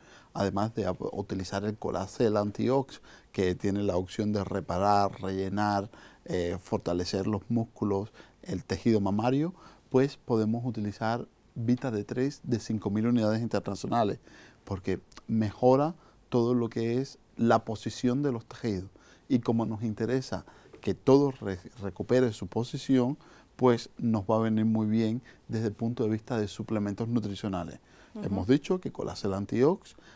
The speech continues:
Speaker 1: Vita D tres, esto por vía oral, va a ir trabajando desde dentro hacia afuera.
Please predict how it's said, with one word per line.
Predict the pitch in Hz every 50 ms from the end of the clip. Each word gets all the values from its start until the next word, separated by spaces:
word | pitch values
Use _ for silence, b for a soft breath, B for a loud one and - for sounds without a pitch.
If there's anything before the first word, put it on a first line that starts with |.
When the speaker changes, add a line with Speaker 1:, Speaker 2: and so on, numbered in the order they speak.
| B B -
Speaker 1:
Vita | 135 135 139 - 151
D | 151 143 143
tres, | - 151 156 170 196 - - - -
esto | - 131 - - 165 151
por | 131 123 113
vía | 117 113 117 113 117 113
oral, | 110 101 92 90 90 - - -
va | 110 101 107
a | 104
ir | 107 107
trabajando | - 117 110 104 101 101 123 123 120 120 123 131 147 170 B B B B B B
desde | - 110 98 104 104 101
dentro | 110 123 131 147 143 - 165 170 175 - b b b b _ -
hacia | 185 147 - - 95
afuera. | 92 - - 143 135 120 92 - -